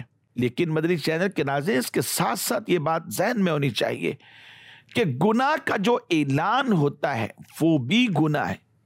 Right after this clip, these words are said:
ایک تو گناہ کیا، دوسرا اس کا اعلان کیا۔ گناہ کا اعلان، گناہ کا جو اظہار ہے، یہ خود بھی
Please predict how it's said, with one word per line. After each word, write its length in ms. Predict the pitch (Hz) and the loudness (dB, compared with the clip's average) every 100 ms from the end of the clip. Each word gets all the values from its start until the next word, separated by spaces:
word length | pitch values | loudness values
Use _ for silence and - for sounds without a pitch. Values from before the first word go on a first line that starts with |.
| _ | _
ایک 320 | - 147 180 - | 0 0 0 -2
تو 80 | |
گناہ 580 | 165 113 135 185 254 302 | 0 2 2 2 2 0
کیا، 280 | 269 269 - 370 - | 0 0 0 -2 -2
دوسرا 400 | 131 170 170 170 | 0 2 2 0
اس 200 | 135 - | 0 -2
کا 100 | - | -4
اعلان 600 | - 113 101 151 196 156 | 0 2 2 2 0 -4
کیا۔ 240 | - - - - - - - - _ - | -4 -4 -6 -18 -20 -20 -20 -20 _ -2
گناہ 440 | 123 170 220 262 285 | 2 2 2 0 0
کا 100 | 208 | 0
اعلان، 800 | 226 - 165 151 190 233 185 127 | 0 0 0 2 2 0 0 0
گناہ 300 | 131 180 233 254 | 0 2 0 0
کا 100 | - | 0
جو 180 | 175 196 - | 2 2 2
اظہار 640 | 131 113 104 135 214 240 | -2 0 -2 0 2 2
ہے، 180 | 143 110 | 2 0
یہ 300 | - 120 175 | -2 0 2
خود 340 | 220 - 240 269 | 2 2 0 2
بھی 240 | 247 277 | 2 2